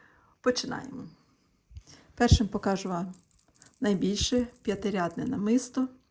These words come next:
з таких коралових намистин, бочечок,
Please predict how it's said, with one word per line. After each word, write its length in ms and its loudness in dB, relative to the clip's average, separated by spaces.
з 100 -20
таких 480 -6
коралових 640 -2
намистин, 600 -4
бочечок, 720 -2